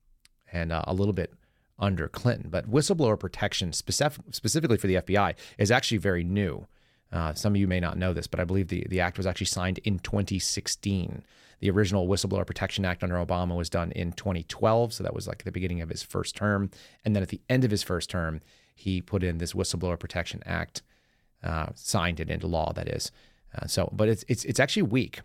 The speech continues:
The, the F B I's protections are far weaker, significantly weaker than the other federal agencies.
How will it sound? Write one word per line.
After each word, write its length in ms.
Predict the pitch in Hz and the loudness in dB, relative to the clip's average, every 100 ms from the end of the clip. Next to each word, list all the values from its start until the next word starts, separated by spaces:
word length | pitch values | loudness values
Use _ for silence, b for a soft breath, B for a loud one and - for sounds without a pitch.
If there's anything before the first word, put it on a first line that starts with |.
| _ | _
The, 340 | 101 98 95 92 | 0 2 0 0
the 220 | 98 107 | 2 2
F 100 | - | 4
B 140 | 123 | 2
I's 140 | 104 95 | 2 0
protections 420 | - 101 - 92 | -2 -2 -2 -4
are 60 | - | -4
far 380 | - 131 151 | 0 2 4
weaker, 460 | 107 92 - - - _ _ _ - | 2 -2 -8 -14 -16 _ _ _ -6
significantly 640 | - 110 131 98 87 90 | 2 6 6 4 0 -2
weaker 420 | 85 80 73 - b b - | -2 -4 -6 -8 b b 2
than 300 | 98 87 - | 2 2 2
the 200 | 107 110 | 2 4
other 320 | 104 98 87 | 2 2 0
federal 340 | - 101 90 - | 2 0 0 0
agencies. 580 | 101 85 80 - - | 0 0 -4 -6 -6